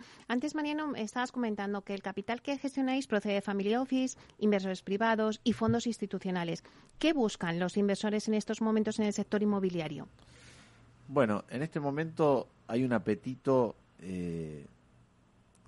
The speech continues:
Speaker 2: que yo nunca he visto en, en, en estos veinte años de experiencia, enorme por real estate, eh, por activos de la economía real que protejan al inversor frente a la, a, a la inflación que está habiendo,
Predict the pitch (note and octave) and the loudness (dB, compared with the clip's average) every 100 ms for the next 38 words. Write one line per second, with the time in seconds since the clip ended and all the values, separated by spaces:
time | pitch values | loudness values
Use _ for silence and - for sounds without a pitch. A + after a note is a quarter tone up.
0 | - - E2+ G2+ G#2+ G2+ G#2 A2 A#2+ A2 | -20 -16 -8 -2 0 0 -4 -6 -2 2
1 | G2+ A#2 A2+ - G#2 F#2 F2 E2 F2+ E2+ | 4 2 0 0 2 2 -2 -8 -10 -10
2 | - E2+ - F#2+ G#2 G2+ G2 A2 G#2+ G#2+ | -12 -12 -10 -8 -4 -2 0 0 2 2
3 | A2 G#2 F#2+ - F#2 - G2 G2 A2+ A#2 | 2 -2 -2 -8 -10 -4 -2 0 0 -2
4 | - C3 C3+ - - - - - G#2 A#2 | 0 0 -2 -10 -20 -20 -20 -6 2 4
5 | B2 B2+ A2+ G2 G2 A2 G2+ - A#2 A#2 | 4 4 2 2 2 4 2 2 2 2
6 | A#2+ - - F#2 F2+ E2+ D#2+ - F#2 F2 | 0 -14 -14 -6 -4 -2 -4 -2 -2 0
7 | - A#2 A2+ G2 - - E2+ F2 E2+ F2+ | 0 2 4 4 0 -12 -8 -6 -4 -2
8 | G2+ G#2+ F2+ F#2+ G#2+ A#2 B2 - G2 - | 2 2 2 2 4 2 -2 -4 -6 -6
9 | _ - G2 F2 A#2+ B2 B2 B2+ A2+ F#2 | _ 2 2 6 4 4 0 0 -2 0
10 | F#2+ F2+ F2+ - A2+ A#2+ - - - _ | 0 0 -2 2 2 2 -2 -18 -20 _
11 | - G#2 A2+ A#2 B2 A2+ F2+ E2+ D#2+ D#2+ | -2 2 2 0 2 4 4 2 -2 -4
12 | E2 D#2+ - F2 E2+ D#2+ E2 F#2 - F#2 | -6 -8 -8 -6 -6 -6 -6 -8 -6 -4
13 | A#2 A2+ G2 G2+ G2+ A2 G#2+ G#2+ G2+ | -4 -4 -2 0 2 2 0 2 0